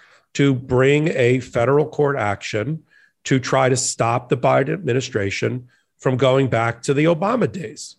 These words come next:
Biden hasn't said what he's gonna go back to. That's why this is not a live controversy.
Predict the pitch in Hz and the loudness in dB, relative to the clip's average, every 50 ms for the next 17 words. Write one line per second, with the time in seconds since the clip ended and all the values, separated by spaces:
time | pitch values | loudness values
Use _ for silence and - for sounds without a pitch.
0 | _ _ _ - 156 190 196 202 175 190 196 165 196 170 - - 220 214 202 185 | _ _ _ 0 2 2 2 2 2 2 2 2 0 0 0 0 0 0 0 0
1 | 147 123 110 120 117 110 101 107 104 98 117 104 92 - _ - 110 104 95 - | 0 0 0 0 0 0 0 0 0 0 0 -2 -2 -4 _ -8 -8 -8 -8 -12
2 | - - - - - 160 165 165 170 170 165 160 151 165 156 - 165 139 156 151 | -18 -20 -20 -4 -2 -2 0 2 2 2 4 4 4 2 2 0 0 0 0 0
3 | 156 160 165 156 147 143 143 143 147 151 151 143 - - 156 175 180 - - 107 | 2 2 2 2 2 4 4 4 2 2 0 -2 -2 -4 -4 -4 -4 -4 -6 -6
4 | 95 165 - - - - 160 156 | -4 -6 -8 -8 -8 -12 -14 -16